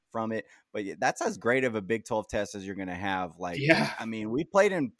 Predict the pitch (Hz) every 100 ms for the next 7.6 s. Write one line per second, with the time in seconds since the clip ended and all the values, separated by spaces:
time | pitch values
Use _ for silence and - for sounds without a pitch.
0 | _ - 120 107 92 107 101 95 117 117
1 | 117 - 110 95 - 113 104 87 - 90
2 | 98 117 147 147 131 113 110 104 101 98
3 | 92 82 _ _ _ - 107 101 92 -
4 | 95 90 107 95 87 90 87 87 85 -
5 | 92 92 87 85 - 90 82 82 80 85
6 | 87 - 90 85 82 - 80 76 92 87
7 | 85 156 127 - 76 76